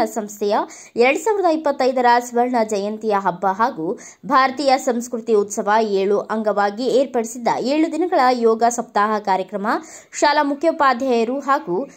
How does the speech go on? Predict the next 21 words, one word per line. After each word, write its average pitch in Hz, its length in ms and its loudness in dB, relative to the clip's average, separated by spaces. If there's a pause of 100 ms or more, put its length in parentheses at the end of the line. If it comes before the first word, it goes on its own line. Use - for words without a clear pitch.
(140)
ಶಿಕ್ಷಕರ 330 460 -2 (100)
ಸಹಯೋಗದೊಂದಿಗೆ 240 1000 0
ಶನಿವಾರ 233 460 0 (120)
ಉದ್ಘಾಟಿಸಿದರು. 214 800 -6 (140)
ಬಳಿಕ 302 360 2
ಮಕ್ಕಳೊಂದಿಗೆ 302 600 0
ಶಿಕ್ಷಕ, 277 380 -6 (160)
ಶಿಕ್ಷಕಿಯರು 247 680 -2
ಯೋಗಾಭ್ಯಾಸ 214 760 2
ಮಾಡಿದ್ರು. 185 520 -4 (200)
ತದನಂತರ 285 440 0 (140)
ಸಂಸ್ಥೆಯ 220 380 -4
ಪದಾಧಿಕಾರಿ 190 680 0
ಮರಿಸ್ವಾಮಿ 202 580 -2
ಮಾತನಾಡಿ, 185 540 -6 (580)
ಕಲ್ಯಾಣ 330 340 4
ಕರ್ನಾಟಕ 311 540 2
ಭಾಗದ 240 320 2 (100)
ಸುಮಾರು 240 340 0
ಏಳು 254 420 2
ಜಿಲ್ಲೆಗಳಾದ 208 540 2